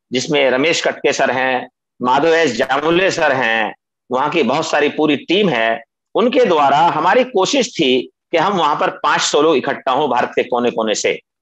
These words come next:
लेकिन जब वहां पर देखा तो हमने पाया कि छह सौ बीस साथी वहां पर जुड़े, जिसमें से दो सौ से ज्यादा साथी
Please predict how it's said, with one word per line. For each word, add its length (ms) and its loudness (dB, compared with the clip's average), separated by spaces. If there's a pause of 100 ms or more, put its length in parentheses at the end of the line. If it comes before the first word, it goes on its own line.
(720)
लेकिन 340 2
जब 120 2
वहां 220 0
पर 200 -2
देखा 760 0 (640)
तो 180 4
हमने 320 2
पाया 480 2
कि 280 -4
छह 180 0
सौ 220 0
बीस 320 0
साथी 320 2
वहां 180 0
पर 160 -2
जुड़े, 360 0 (800)
जिसमें 340 0
से 160 2
दो 280 0
सौ 180 2
से 180 2
ज्यादा 340 2
साथी 640 0